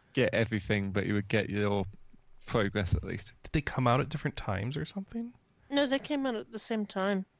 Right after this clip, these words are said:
Speaker 2: Okay.
Speaker 3: I'm pretty sure.
Speaker 1: Yep.
Speaker 2: That's so strange. But okay.
Speaker 3: No, the, the annoying thing is that I really wish the Switch version was out because this would have definitely been a Switch game for me,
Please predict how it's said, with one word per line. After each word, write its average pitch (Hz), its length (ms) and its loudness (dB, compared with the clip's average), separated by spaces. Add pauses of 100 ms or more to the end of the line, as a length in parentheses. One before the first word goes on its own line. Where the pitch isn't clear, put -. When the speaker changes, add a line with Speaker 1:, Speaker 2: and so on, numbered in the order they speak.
(220)
Speaker 2:
Okay. 170 220 -8
Speaker 3:
I'm 143 80 -4
pretty 190 200 0
sure. 175 460 0 (460)
Speaker 1:
Yep. 123 160 2 (1160)
Speaker 2:
That's 147 260 -6
so - 260 0
strange. 135 1000 2 (1500)
But 98 120 -8 (140)
okay. 160 500 -4 (2000)
Speaker 3:
No, 277 260 6
the, 254 260 0
the 277 180 4
annoying 226 380 6
thing 190 240 2
is 170 140 -2
that 180 260 2
I 202 140 2
really 180 640 0 (500)
wish 190 360 4
the 180 80 4
Switch 170 300 -4
version 190 440 4
was 185 160 4
out 190 260 2
because 180 240 -4
this - 240 -12
would 170 140 -2
have 156 120 -2
definitely 156 440 0
been 160 200 2
a 156 100 0
Switch - 340 -2
game 151 280 2
for 202 160 2
me, 196 360 6